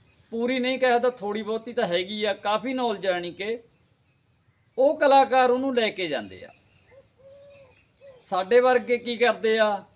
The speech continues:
"ਸੋਨੂ ਚੱਕ ਦੇ ਫੱਟੇ ਫਿਰ, ਲਓ ਜੀ ਸੋਨੂ ਵੀ ਆਇਆ, ਸੋਨੂ ਵੀ ਆਇਆ।"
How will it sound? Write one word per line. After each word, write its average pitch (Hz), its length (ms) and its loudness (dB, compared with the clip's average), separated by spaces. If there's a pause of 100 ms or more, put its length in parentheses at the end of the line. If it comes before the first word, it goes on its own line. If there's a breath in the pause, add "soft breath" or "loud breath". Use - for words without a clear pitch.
(380)
"ਸੋਨੂ 254 560 0 (240)
ਚੱਕ 214 280 0
ਦੇ 240 140 4
ਫੱਟੇ 220 360 -6
ਫਿਰ, 170 300 -4 (800)
ਲਓ 180 220 0
ਜੀ 226 100 -4
ਸੋਨੂ 208 400 -6
ਵੀ 185 140 -6
ਆਇਆ, 143 380 0 (220)
ਸੋਨੂ 208 380 -6
ਵੀ 170 140 -2
ਆਇਆ।" 131 360 -2